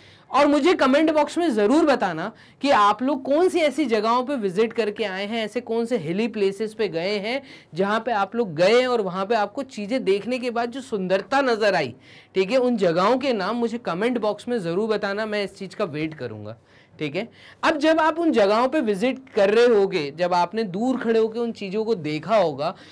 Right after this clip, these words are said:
तो आप लोगों को वो चीज़ें बहुत सुंदर दिखती हैं, बहुत प्यारी दिखती हैं। एक छोटा सा एग्जांपल, यहाँ पे आप फोटो भी देख रहे हैं, मैंने ताजमहल बनाया है। अगर आपने कभी आगरा विजिट नहीं किया है तो मैं ऐसा एक बार कहूँगा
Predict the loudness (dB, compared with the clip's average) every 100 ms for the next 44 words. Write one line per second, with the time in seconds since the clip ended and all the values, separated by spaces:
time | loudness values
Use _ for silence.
0 | -20 0 2 4 2 2 0 0 0 0
1 | -2 -4 -2 -2 -2 -4 -6 -2 0 0
2 | -2 -6 -6 -6 -6 -12 -6 -4 -2 -2
3 | -4 -6 -8 -8 -8 -6 -4 -4 -6 -8
4 | -8 -10 -4 -4 -4 -10 -10 -4 -2 0
5 | -2 -2 -2 -2 -2 0 0 0 -4 -6
6 | -4 -4 -4 -4 -6 -6 -6 -8 -12 -14
7 | -18 _ _ _ _ _ _ _ -2 2
8 | 4 2 0 -2 -2 -2 -2 -2 0 2
9 | 2 2 0 -2 -4 -4 -4 -2 -2 -2
10 | -6 -8 -18 -8 -4 0 2 2 2 -2
11 | -4 0 0 0 -2 -2 0